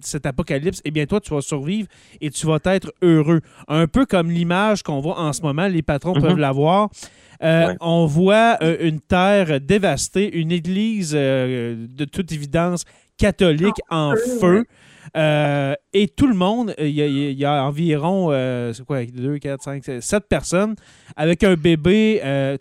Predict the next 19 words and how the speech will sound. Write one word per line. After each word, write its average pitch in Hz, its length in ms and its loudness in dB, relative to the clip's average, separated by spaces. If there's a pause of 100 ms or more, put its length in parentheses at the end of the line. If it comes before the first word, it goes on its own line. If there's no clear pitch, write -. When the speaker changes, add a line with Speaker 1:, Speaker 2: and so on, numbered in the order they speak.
Speaker 1:
tout 240 80 0
le 220 80 2
monde 233 380 0
rit. 147 420 -4 (400)
Tout 185 120 2
le 180 60 2
monde 226 140 2
est - 200 -2
heureux 190 360 4
parce 156 240 -2
qu'ils 165 320 -4
sont 185 240 -4
sauvés 151 540 0
de 156 400 0
la 127 220 -6
fin 160 220 -4
du 135 140 -8
monde. 170 200 -4
C'est 143 140 -6